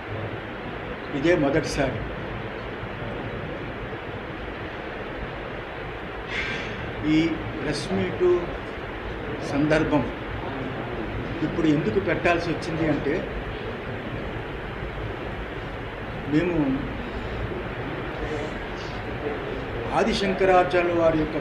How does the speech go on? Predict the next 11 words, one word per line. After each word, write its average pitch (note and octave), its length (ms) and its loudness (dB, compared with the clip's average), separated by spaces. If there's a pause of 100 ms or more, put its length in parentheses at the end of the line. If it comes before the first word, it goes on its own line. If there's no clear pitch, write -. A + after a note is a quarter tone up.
భాష్యాన్ని E3 760 6 (1000)
మాండూక్యోపనిషత్తు, E3+ 1080 8 (200)
తైత్రీయ E3+ 400 4
ఉపనిషత్తు, D#3 640 0 (1500)
ఎవరితోటి A#3+ 600 10 (480)
మాకు F#3 220 8
విభేదాలు A3 600 12
ఉండవు, G#3+ 360 12 (2250)
మేము F#3 180 8
స్వాములం, A3 560 10 (240)
పీఠాధిపతులం, G3+ 760 12